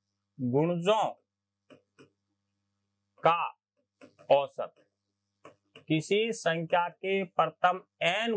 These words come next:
गुणजों का औसत। देखिएगा, संख्या into n plus one upon two, ये एक विशेष formula है, याद रखिएगा। कैसे?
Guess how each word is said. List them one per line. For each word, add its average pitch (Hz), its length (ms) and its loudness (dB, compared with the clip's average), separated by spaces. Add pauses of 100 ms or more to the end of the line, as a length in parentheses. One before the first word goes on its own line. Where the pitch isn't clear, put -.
गुणजों 160 380 0
का 160 220 2
औसत। 156 440 0
देखिएगा, 175 600 0 (600)
संख्या 180 680 0 (720)
into 185 400 0 (500)
n 180 300 -2
plus 190 280 -2 (160)
one 185 260 2 (560)
upon 160 400 2 (220)
two, 131 180 -2 (540)
ये 151 80 2
एक 160 240 -6
विशेष 160 380 -4
formula 147 340 0
है, 170 200 -6 (400)
याद 127 280 0
रखिएगा। 117 360 -2 (140)
कैसे? 180 500 0